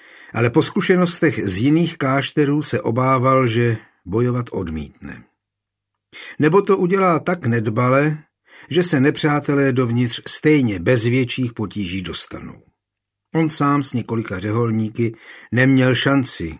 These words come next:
klášter bránit. Zemřít jako mučedník se mu také nechtělo. V tom, že takové nebezpečí je reálné, pokud by zůstali, ho utvrzoval fakt, že houfec vedl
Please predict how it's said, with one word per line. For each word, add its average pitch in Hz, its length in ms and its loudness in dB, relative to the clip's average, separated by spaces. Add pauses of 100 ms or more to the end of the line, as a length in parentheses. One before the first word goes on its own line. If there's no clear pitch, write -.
(120)
klášter 87 520 -8
bránit. 90 540 -6 (540)
Zemřít 120 500 0
jako 113 240 -4
mučedník 120 760 0 (420)
se - 100 -4
mu 110 120 0
také 85 320 -6
nechtělo. 76 540 -14 (720)
V - 120 -14
tom, 175 440 6 (240)
že 117 220 -2
takové 120 600 0
nebezpečí 123 760 0
je 107 120 0
reálné, 98 1000 -2
pokud 104 380 -4
by 82 160 -8
zůstali, 101 600 -8 (400)
ho 113 120 -2
utvrzoval 160 800 2
fakt, - 420 -2
že 113 160 -2
houfec 135 500 -2
vedl 135 420 0